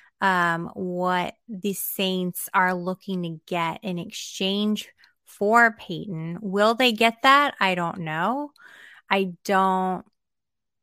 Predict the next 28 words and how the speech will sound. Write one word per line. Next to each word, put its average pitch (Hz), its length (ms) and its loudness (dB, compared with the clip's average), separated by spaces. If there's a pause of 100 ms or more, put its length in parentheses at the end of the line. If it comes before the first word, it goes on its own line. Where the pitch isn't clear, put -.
well, 196 320 -4 (240)
don't 262 200 2
let 240 100 2
me 202 100 -2
get 175 140 0
ahead 175 200 -4
of - 140 -12
myself. - 540 -6
Let's 247 260 -2
take 294 260 -6
a 277 60 0
look 196 380 -4
here 185 380 -6
at - 260 -2
what 196 300 0
has 208 140 0
happened 175 680 -2 (720)
since - 960 -4 (380)
this 196 340 0
all 180 560 2
kind 185 260 -6
of 170 240 -6
began 175 500 -2
here 185 240 -2
in 165 120 -4
the 170 60 -4
off 165 260 0
season. 185 560 -8